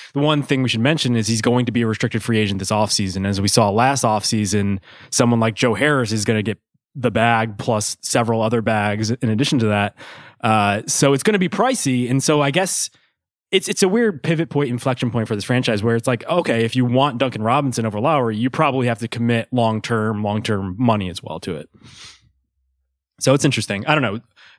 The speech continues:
I guess what the question is, do we think Lowry long-term would be a fit there in Miami? Let's say, let's say, for instance,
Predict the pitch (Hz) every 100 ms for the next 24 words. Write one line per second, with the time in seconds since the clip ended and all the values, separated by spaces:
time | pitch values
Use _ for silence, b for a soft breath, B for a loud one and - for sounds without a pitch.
0 | b 135 - 160 180 202 - - 160 147
1 | 160 - 147 135 123 - - b b b
2 | 143 147 - 165 147 - 127 135 131 131
3 | 127 123 117 110 127 123 120 - 131 120
4 | 107 95 85 - _ _ _ _ 113 113
5 | 113 110 - 120 - 110 104 98 95 -
6 | 110 98 95 131 - 196 185 170 196 240
7 | 208 165 175 165 - 156 143 -